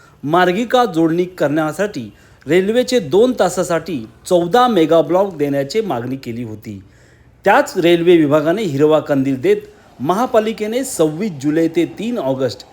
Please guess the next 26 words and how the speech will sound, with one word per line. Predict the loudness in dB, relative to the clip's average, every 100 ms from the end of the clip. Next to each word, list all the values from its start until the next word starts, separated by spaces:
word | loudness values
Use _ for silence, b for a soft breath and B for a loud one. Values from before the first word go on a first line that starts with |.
| b b
या | -2 2 2
कालावधीत | 2 2 4 2 -2 -6
हे | -4 -4
काम | -2 -2 -2
करण्याचा | -2 -2 -2 0 0
निर्णय | 0 -2 -2 -2 -2 -6 -8
घेऊन | -4 -4 -6 B B B B -2
त्याचे | -2 0 0
नियोजन | 4 4 4 2 -2
आखले | -4 0
आहे. | 0 -2 -8 -12 b b
सेहेचाळीस | -4 2 2 2 2 2 0 -2
मीटर | -2 2 2
लांब | 4 2 2 0
आणि | -4 -2 -2
बारा | 0 0 0 0
मीटर | -2 0 0
रुंद | 0 -2 -2
गर्डर | 0 0 2 0
आहे, | 0 -4 -12 -14 b b
अशी | -6 -4 -4
माहिती | -4 -6 -6 -6
पालिका | -4 -2 -2 -4
सूत्रांनी | -4 -8 -6 -6
दिली | -8 -8 -8
आहे. | -8 -10